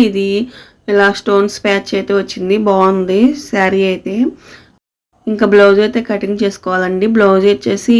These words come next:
ఇట్లా వైట్ది ఇచ్చాడు కదా, దీనికి వచ్చేసి మిర్రర్ వర్క్ ఇచ్చారండి. మిర్రర్ వర్క్ కూడా బాగుంది, స్టోన్స్ అట్లా వచ్చేసి బ్లౌజ్కి. కానీ కొంచెం కుట్టేటప్పుడు కొంచెం జాగ్రత్తగా కుట్టాలి, ఎందుకంటే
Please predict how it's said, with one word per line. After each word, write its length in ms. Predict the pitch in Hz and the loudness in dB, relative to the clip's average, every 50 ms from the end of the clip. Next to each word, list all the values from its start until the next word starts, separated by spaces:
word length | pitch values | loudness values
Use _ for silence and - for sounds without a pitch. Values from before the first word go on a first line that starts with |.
| 226 220 | 2 0
ఇట్లా 220 | 202 202 - 196 190 | -2 -2 -2 -2 0
వైట్ది 360 | 190 185 185 185 185 - 196 202 | 0 0 0 -2 -4 -6 -8 -8
ఇచ్చాడు 260 | 202 - 190 185 190 | -6 -6 -6 -6 -6
కదా, 260 | - 175 175 202 214 247 302 - - - - - - - _ - | -8 -8 -4 -2 0 0 0 -2 -6 -14 -20 -20 -20 -18 _ 0
దీనికి 300 | - 220 220 220 208 220 | 2 2 2 2 2 0
వచ్చేసి 420 | 214 202 - 220 226 247 247 254 254 233 240 262 - - - _ _ _ _ _ _ _ - - - 208 | -2 0 2 2 4 6 6 6 6 4 4 0 -4 -8 -18 _ _ _ _ _ _ _ -4 -4 -2 -2
మిర్రర్ 380 | 208 202 196 202 208 220 226 226 | 0 0 0 0 2 2 2 2
వర్క్ 240 | 226 233 247 - - | 0 0 -2 -6 -10
ఇచ్చారండి. 600 | - - - 214 190 185 180 170 208 180 190 220 254 | -10 -6 -4 -4 -4 -4 -4 -6 -6 -2 2 4 6
మిర్రర్ 400 | 247 247 - 190 190 196 202 208 | 6 6 4 2 0 -2 -2 -2
వర్క్ 200 | 214 208 247 - | -4 -4 -6 -6
కూడా 220 | - 202 202 202 196 | -4 -4 -2 -2 -2
బాగుంది, 460 | 190 180 180 180 180 185 180 180 185 | -4 -4 -4 -4 -4 -4 -4 -6 -8
స్టోన్స్ 460 | 180 - - 180 175 180 185 180 - 190 | -8 -8 -8 -6 -6 -6 -6 -6 -6 -6
అట్లా 260 | 175 170 190 175 170 170 | -6 -4 -4 -4 -4 -4
వచ్చేసి 540 | 175 170 - - 185 185 190 - - 202 254 - - - - - - _ _ _ - | -4 -6 -8 -8 -8 -8 -8 -6 0 0 0 0 0 -6 -16 -20 -20 _ _ _ -4
బ్లౌజ్కి. 600 | 175 185 180 180 185 185 185 - - - 196 220 254 370 - - _ _ _ _ _ _ _ _ _ _ - | -2 0 2 2 0 -2 -4 -8 -8 -4 0 0 0 0 -2 -8 _ _ _ _ _ _ _ _ _ _ -6
కానీ 200 | 190 196 202 220 | -2 0 0 0
కొంచెం 300 | 226 208 190 190 196 202 | 2 2 2 2 0 0
కుట్టేటప్పుడు 500 | 196 214 - - 208 202 214 208 - 214 | -2 -2 -2 0 0 0 0 0 -2 -2
కొంచెం 220 | 190 190 190 196 190 | -2 0 -2 -2 -2
జాగ్రత్తగా 520 | 196 185 180 180 180 185 - - 202 196 | -2 -2 -2 -4 -6 -8 -6 -6 -6 -6
కుట్టాలి, 480 | 190 202 185 - - 170 165 170 175 185 | -4 -6 -8 -6 -4 -4 -2 0 0 2
ఎందుకంటే 500 | 202 196 190 185 - - 196 196 190 208 | 2 2 0 0 -2 -4 -4 -2 0 -2